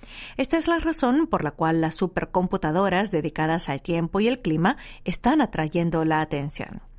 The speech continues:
En principio, una supercomputadora es un ordenador que ostenta el rendimiento más alto entre las quinientas mejores del mundo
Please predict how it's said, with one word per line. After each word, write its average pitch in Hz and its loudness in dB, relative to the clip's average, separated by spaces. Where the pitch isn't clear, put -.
En 202 2
principio, 247 2
una 226 4
supercomputadora 170 0
es 233 -2
un 175 0
ordenador 185 2
que - -2
ostenta 175 -2
el 165 -2
rendimiento 165 -2
más 147 -2
alto 196 0
entre 170 0
las 156 0
quinientas 226 0
mejores 165 0
del 156 -2
mundo 165 2